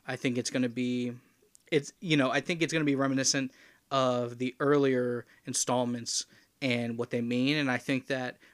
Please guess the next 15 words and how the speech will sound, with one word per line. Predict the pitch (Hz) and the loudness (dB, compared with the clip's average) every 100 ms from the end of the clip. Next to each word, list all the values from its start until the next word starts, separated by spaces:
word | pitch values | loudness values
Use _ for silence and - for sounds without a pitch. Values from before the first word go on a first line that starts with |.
| _ | _
the | 135 | -2
star | - - 180 165 147 | -2 2 4 4 4
is | 151 123 | 2 0
going | 131 123 | 0 -2
to, | 123 139 127 123 120 - _ _ _ _ _ _ _ _ _ _ | -2 -2 0 0 -2 -8 _ _ _ _ _ _ _ _ _ _
uh, | 131 127 | -12 -10
be | 120 135 | -8 2
elevated | 143 135 131 127 127 131 | 4 6 4 2 0 -2
even | 165 180 170 | 2 2 2
further | - 160 120 110 - - _ _ | 6 6 6 -4 -12 -20 _ _
into | - 131 | -10 -6
superstardom. | 123 135 120 - 82 - - _ _ _ _ _ _ _ - | -4 -4 -6 -10 -12 -14 -20 _ _ _ _ _ _ _ -12
The | 170 135 | 2 6
other | 190 180 | 6 6
one | 127 135 | 2 -4